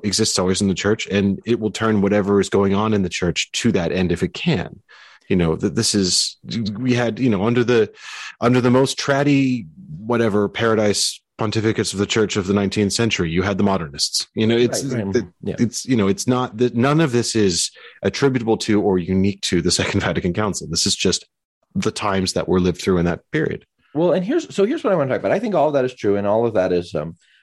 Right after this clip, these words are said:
Speaker 2: prologue to something I want you to speculate about, and I, because, uh, because I don't have a good speculation about it.
Speaker 1: I love speculating.
Speaker 2: Good. Um,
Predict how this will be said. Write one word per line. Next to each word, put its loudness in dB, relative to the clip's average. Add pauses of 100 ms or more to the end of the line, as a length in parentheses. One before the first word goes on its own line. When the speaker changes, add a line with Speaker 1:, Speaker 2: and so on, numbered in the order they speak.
(160)
Speaker 2:
prologue 0
to -6
something 0
I 2
want 0
you 0
to -6
speculate -2
about, 0
and -2
I, -2
because, -2
uh, -4 (100)
because -4
I -2
don't -2
have -2
a -8
good 0
speculation -6
about -12
it. -20
Speaker 1:
I 2
love 2
speculating. -4 (520)
Speaker 2:
Good. -4 (440)
Um, -2